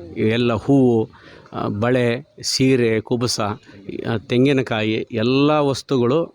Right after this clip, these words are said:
ಆ ಬಾಗಿಣದಲ್ಲಿ ಇರುತ್ತೆ. ಈ ಮಂಗಳ ದ್ರವ್ಯದಿಂದ ಇಡೀ ಸಮಸ್ತ ಬಂಧುಗಳಿಗೂ ಒಳ್ಳೆಯದಾಗತ್ತೆ.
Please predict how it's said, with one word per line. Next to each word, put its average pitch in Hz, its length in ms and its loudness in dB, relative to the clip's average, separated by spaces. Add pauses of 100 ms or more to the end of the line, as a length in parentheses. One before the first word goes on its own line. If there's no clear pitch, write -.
ಆ 113 200 -2
ಬಾಗಿಣದಲ್ಲಿ 117 680 0
ಇರುತ್ತೆ. 107 460 -4 (400)
ಈ 160 420 4
ಮಂಗಳ 147 640 0
ದ್ರವ್ಯದಿಂದ 135 680 0 (640)
ಇಡೀ 143 280 0
ಸಮಸ್ತ - 720 -4 (480)
ಬಂಧುಗಳಿಗೂ 139 880 0 (540)
ಒಳ್ಳೆಯದಾಗತ್ತೆ. 131 680 0